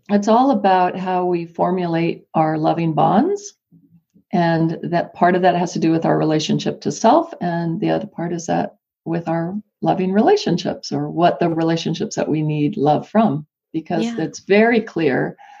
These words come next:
Speaker 1: from the science, the attachment science, that we really need connection. We just, we need it. We need to be in sync with each other emotionally. We need to be able to organize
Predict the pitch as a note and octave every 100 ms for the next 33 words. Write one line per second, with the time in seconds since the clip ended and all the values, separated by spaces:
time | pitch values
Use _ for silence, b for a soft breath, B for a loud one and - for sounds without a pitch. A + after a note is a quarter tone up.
0 | B B B B B _ _ _ - E3+
1 | D#3+ D3+ D#3+ D3+ D3+ - - - F3 A3
2 | D#3+ D#3+ - - - _ - D3+ D#3 G3
3 | E3+ - D#3 D3 D#3 E3+ D3+ D3 - D#3
4 | E3 D#3+ D#3 _ _ _ _ - F3 E3
5 | D#3+ E3 E3 D#3+ E3 D#3 D#3 D3+ D3 -
6 | D#3+ - - - - - _ D#3+ E3 E3
7 | - - E3 E3+ E3 E3+ F3+ G3 - E3
8 | D#3+ E3 E3 E3+ E3 - E3+ D#3+ - E3
9 | D#3 - F3 G#3 F3 E3 D#3+ E3 D3+ D3+
10 | D#3 D3+ D3+ F3 - G3+ F#3 F#3 F#3 F#3+
11 | F#3+ b b b b E3+ E3 E3 D#3+ -
12 | D#3+ D#3 D3+ - D3+ D#3+ E3+ E3+ E3 D#3+
13 | E3 E3 E3